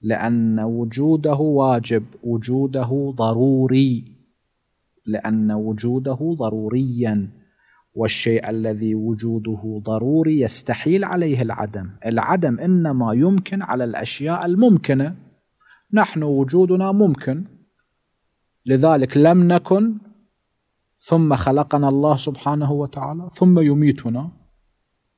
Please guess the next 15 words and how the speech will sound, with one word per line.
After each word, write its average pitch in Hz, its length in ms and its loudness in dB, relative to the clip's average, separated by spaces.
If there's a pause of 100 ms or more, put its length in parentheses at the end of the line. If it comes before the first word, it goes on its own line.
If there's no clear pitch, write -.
(1200)
لأن 143 260 2
وجودنا 196 600 2
ممكن، 233 400 2
الإنسان 143 500 2
ممكن 151 420 2
أن 117 160 0
يوجد 160 380 4
وممكن 165 380 2
أن 180 120 0
لا 190 180 2
يوجد، 139 520 2 (560)
إذا 147 200 4
وجدت 175 460 6
علته 160 640 6
يوجد، 131 520 4